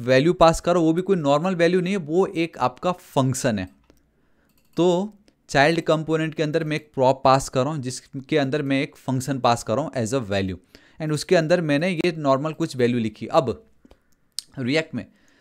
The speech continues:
जब भी कोई कंपोनेंट होता है, ठीक है, उसके अंदर आप कुछ भी लिखते हो, उसको आप कैसे गेट करोगे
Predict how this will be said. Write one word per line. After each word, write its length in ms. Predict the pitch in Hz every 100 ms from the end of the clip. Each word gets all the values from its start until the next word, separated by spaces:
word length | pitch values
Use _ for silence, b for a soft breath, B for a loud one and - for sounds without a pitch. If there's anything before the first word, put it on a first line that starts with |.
| b b _
जब 260 | 135 143 151
भी 80 | 208
कोई 140 | 226
कंपोनेंट 640 | 220 139 143 170 190 202
होता 220 | 185 - 101
है, 180 | 101 - _ _ -
ठीक 200 | 113 107
है, 160 | 202 - b b b
उसके 220 | 123 170
अंदर 200 | 170 175
आप 160 | 175
कुछ 160 | - 160
भी 100 | 190
लिखते 280 | 170 - 139
हो, 40 |
उसको 180 | 139 190
आप 100 | 190
कैसे 220 | 196 196
गेट 220 | 196 170 226
करोगे 340 | 214 98 -